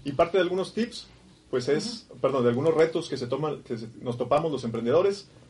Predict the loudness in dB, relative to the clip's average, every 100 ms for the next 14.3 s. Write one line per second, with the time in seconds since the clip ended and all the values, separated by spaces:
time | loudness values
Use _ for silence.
0 | -12 -2 0 2 0 -2 0 2 2 2
1 | 0 2 2 0 -2 -2 -2 -4 -18 -20
2 | -20 -20 -16 -6 -4 -2 -2 -2 -2 4
3 | 4 4 4 4 4 -4 -14 -20 -8 0
4 | 0 2 2 2 2 0 -2 -4 -2 0
5 | 0 2 2 4 0 -2 -2 0 0 -2
6 | -6 -12 -20 _ -20 -20 -14 -10 -4 -2
7 | 0 -2 -6 -8 -4 -4 -4 -4 -4 -2
8 | -2 -2 -4 -8 -4 -2 0 0 0 0
9 | -4 -4 -20 -20 -20 -10 -8 -4 -4 -4
10 | -4 -4 -2 -4 -4 -4 -4 -4 -2 -2
11 | -4 -12 -20 -20 -10 -8 -6 -6 -4 -4
12 | 0 2 2 0 -2 -2 0 0 -2 -4
13 | -10 -20 -20 -20 -6 -4 -4 -6 -8 -6
14 | -4 -6 -10